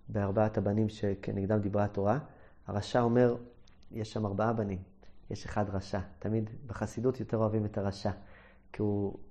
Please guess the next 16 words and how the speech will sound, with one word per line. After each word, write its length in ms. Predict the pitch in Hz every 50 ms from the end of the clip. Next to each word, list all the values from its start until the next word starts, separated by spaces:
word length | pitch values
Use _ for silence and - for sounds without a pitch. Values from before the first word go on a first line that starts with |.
| - -
מביא 240 | 104 101 98 113 117
איזה 180 | 110 101 101
חידוש. 440 | - - 110 95 101 98 92 - -
הוא 100 | - 98
אומר, 200 | 104 110 123 123
"מה 180 | 117 117 120 120
העבודה 340 | 117 107 107 104 98 110
הזאת 280 | 110 110 101 104 - -
לכם?" 320 | - - - 120 127 143 151 151 - - - - - - - - -
אחד 160 | - 123 117
מהפירושים 460 | 117 110 113 - 104 101 - - 120
ששמעתי, 720 | 113 - - 110 - 110 104 107 117 120 120 - 147 170 170 - - - - - - - - - - - - -
זה 180 | - 107 107 104
מה 220 | 107 117 131 139
העבודה 580 | 135 131 127 117 110 98 107 110 104 120 120 127
הזאת 380 | 131 123 147 151 160 156 -